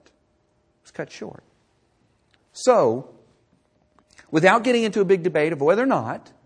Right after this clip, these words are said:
and maybe for some of you this may be, uh, disturbing, and this may be, uh, hard to take, but one of the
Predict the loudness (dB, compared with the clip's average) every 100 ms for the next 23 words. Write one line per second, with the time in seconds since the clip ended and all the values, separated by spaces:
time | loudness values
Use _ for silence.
0 | _ _ _ _ _ _ -10 -8 -6 -6
1 | -4 -4 -2 -4 -4 -4 -4 -6 -6 -8
2 | -6 -6 -6 -12 _ _ _ _ _ -10
3 | -6 -6 -8 -8 -4 -4 -4 -2 0 0
4 | -2 -6 -12 -20 _ _ _ _ _ -12
5 | -8 -8 -2 -2 0 -2 -2 -6 -12 _
6 | _ _ _ _ -6 -4 -4 -6 -12 -2
7 | 2 2 0 -4 -2 -2 -6 -14 _ _
8 | _ _ _ _ _ -6 -4 -4 -2 -2
9 | -2 -6 -2 -2 -2